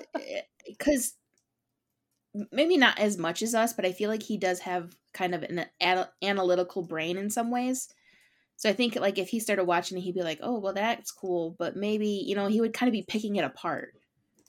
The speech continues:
Speaker 1: Might be, yeah. Maybe
Speaker 2: So.
Speaker 1: if he, like I said, if he's painting tonight, I'll just start it and let him come down and join me.
Speaker 2: Yeah, definitely restart from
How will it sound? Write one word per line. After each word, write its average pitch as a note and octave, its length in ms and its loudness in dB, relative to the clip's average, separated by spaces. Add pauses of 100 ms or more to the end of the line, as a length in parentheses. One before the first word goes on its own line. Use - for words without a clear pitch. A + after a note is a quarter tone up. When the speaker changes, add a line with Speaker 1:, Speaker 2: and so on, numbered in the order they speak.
(140)
Speaker 1:
Might G#3+ 280 -6
be, D#4 340 -2
yeah. D#4 320 -2 (800)
Maybe D4 260 6
Speaker 2:
So. C4+ 80 0
Speaker 1:
if A#3+ 120 0
he, B3+ 140 0
like A3+ 140 4
I G#3+ 40 2
said, G#3 180 4
if G3 60 0
he's G3 100 -6
painting G3+ 220 -2
tonight, F3 280 0
I'll F3+ 120 0
just F3 160 -6
start F3+ 240 0
it F3+ 80 -4
and F3+ 60 -8
let F3 120 -2
him E3+ 160 -10 (180)
come G3 180 -4
down F3 200 0
and F3 80 -2
join F3+ 280 -2
me. F3+ 200 -4 (840)
Speaker 2:
Yeah, D#3+ 160 -2
definitely C#4 360 4
restart A3+ 460 2
from E3 240 -8